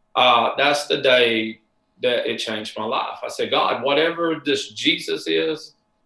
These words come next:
and I grew up in the Bible Belt. We, we talked a little bit about that. I, I heard enough about Jesus.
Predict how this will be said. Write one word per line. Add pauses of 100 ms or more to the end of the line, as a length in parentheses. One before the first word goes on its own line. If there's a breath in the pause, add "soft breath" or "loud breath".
(300)
and
I
grew
up
in
the
Bible
Belt. (100)
We, (180)
we
talked
a
little
bit
about
that.
I,
I
heard
enough
about
Jesus.